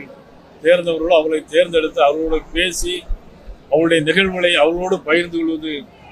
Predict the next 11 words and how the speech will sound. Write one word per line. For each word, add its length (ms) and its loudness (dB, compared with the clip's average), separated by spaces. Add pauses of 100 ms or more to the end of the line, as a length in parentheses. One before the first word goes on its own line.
(220)
பாரத 380 4
பிரதமர் 320 -4
நரேந்திர 380 0
மோடியுடைய 500 -8 (540)
வழக்கமாக 560 4 (280)
நூத்தி 380 0
இருபத்தி 380 2
ஒண்ணாவது 460 -2 (460)
மனதின் 360 0
குரலிலே 480 2 (480)
இங்கே 240 -2